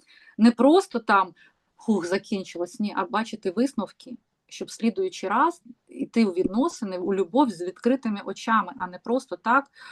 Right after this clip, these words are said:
а, бо це відносини, бо це так потрібно.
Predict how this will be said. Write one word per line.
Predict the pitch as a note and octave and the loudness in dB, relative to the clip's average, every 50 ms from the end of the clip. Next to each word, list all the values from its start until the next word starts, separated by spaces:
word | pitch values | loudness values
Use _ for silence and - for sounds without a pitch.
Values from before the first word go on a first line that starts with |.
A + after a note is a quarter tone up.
| - - _ | -20 -20 _
а, | - - - - - B3+ C4 B3 - _ _ _ _ _ _ _ _ _ _ | -10 -8 -8 -8 -8 -10 -10 -12 -16 _ _ _ _ _ _ _ _ _ _
бо | - G3 | -14 -10
це | - - A3 | -6 -4 -4
відносини, | G3 G#3 F3 G3 A3+ C4 D4 C#4 - B3 G#3+ G3+ F#3 - - | -2 -2 -2 2 4 4 4 4 2 -2 -4 -4 -4 -8 -12
бо | G3 | -12
це | - - A3+ | -10 -10 -10
так | - G#3+ G3+ _ | -10 -10 -10 _
потрібно. | - A3+ - - G3 G3+ E3 E3+ E3 | -10 -12 -8 -6 -6 -6 -6 -8 -12